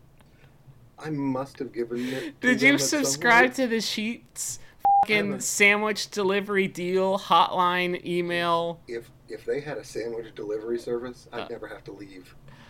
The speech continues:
Speaker 2: Oh, Dave, this makes, I like, I'm not gonna hate on Sheetz 'cause their sandwiches are good, but I don't need them to be a part of my social media landscape.
Speaker 1: But, but if,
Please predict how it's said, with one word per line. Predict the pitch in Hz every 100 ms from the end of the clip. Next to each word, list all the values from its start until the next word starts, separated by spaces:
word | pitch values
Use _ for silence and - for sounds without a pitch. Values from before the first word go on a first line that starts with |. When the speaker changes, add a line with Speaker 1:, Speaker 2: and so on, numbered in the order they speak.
| - - - - - 160
Speaker 2:
Oh, | 170 165 147 131
Dave, | 151 156 147
this | 139 135
makes, | 151 156 - -
I | 170
like, | 180 175 - _ _ - 170
I'm | 214
not | 220 196
gonna | 185 151
hate | 156 147
on | 143 131
Sheetz | - 165 143
'cause | 147 135
their | 170
sandwiches | 160 185 175 - 117
are | 120
good, | 113 156 170 123
but | 120 -
I | 151 202
don't | 185 131
need | 160 175
them | 143
to | 120
be | 104 127 127 -
a |
part | - 110 131
of | 120
my | 104
social | - 120 - 107
media | 107 117 113 101
landscape. | 95 107 156 - 95 92 117 - -
Speaker 1:
But, | 180 180 -
but | 165
if, | 175 175